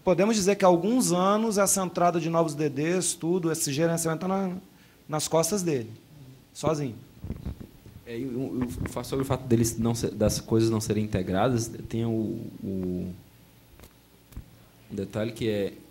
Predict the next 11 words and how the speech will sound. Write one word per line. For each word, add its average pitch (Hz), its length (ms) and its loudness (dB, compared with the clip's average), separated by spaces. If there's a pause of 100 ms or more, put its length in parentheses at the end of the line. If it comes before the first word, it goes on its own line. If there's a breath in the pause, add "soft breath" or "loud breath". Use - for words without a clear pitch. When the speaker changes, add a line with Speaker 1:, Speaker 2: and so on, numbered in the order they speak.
(260)
Speaker 2:
como, 147 400 -2
como 139 420 -4
funciona, 123 840 -2 (140)
é, 95 80 -10
você 101 280 -8
adicionar 113 340 -6
um 117 60 -6
novo 117 180 -4
serviço, 110 500 -6
né? 95 80 -10
Normalmente, 110 720 -6